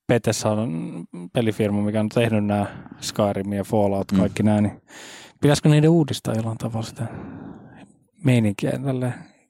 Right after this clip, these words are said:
Speaker 1: isolla kädellä, koska sehän on se sellainen purkkaviritelmä ollut sitten niinku
Speaker 2: Mm.
Speaker 1: Oblivion, Oblivionista asti.
Speaker 2: Niin joo, niin se puhut Elder Scrolls.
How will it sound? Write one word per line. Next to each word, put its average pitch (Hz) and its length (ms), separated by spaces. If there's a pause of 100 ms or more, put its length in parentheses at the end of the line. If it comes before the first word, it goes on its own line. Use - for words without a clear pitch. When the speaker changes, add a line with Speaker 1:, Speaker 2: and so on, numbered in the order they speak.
(100)
Speaker 1:
isolla 127 280
kädellä, 107 360
koska 120 280
sehän 127 200
on 123 100
se 117 100
sellainen 135 320
purkkaviritelmä 104 840
ollut 104 160
sitten - 260
niinku 107 280 (380)
Speaker 2:
Mm. 85 380 (580)
Speaker 1:
Oblivion, 104 640 (120)
Oblivionista 110 720
asti. - 260 (1120)
Speaker 2:
Niin 110 260
joo, 92 140 (120)
niin 90 220
se 85 160
puhut 85 180
Elder 80 260
Scrolls. - 560